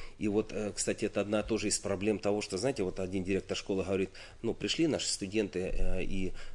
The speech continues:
э, говорят: мы хотели бы провести профориентационную реб-, работу, чтобы ваши выпускники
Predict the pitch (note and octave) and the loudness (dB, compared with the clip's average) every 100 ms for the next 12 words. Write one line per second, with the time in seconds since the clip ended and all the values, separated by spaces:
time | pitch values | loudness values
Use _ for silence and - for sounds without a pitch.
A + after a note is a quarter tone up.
0 | - - F2+ F2+ F2 G2+ G2 F#2+ F#2 - | 6 8 8 8 6 6 6 6 2 0
1 | F2 A#2+ A#2 G#2+ G#2+ F2 F#2+ G2+ G2+ A#2+ | 0 0 0 0 0 0 -2 -2 -2 -2
2 | - G2+ G#2 G2 F#2 F#2+ A2 G2+ G2+ C#3+ | -2 -2 0 0 0 -2 0 0 0 0
3 | D3 E2+ G2 A2+ F#3+ A3 - - F2 G2+ | -2 -2 -2 0 2 0 -2 -4 -2 0
4 | G2 - F2+ E2 G#2 A2+ - - - | 0 0 -2 -2 -4 -4 -2 -2 -2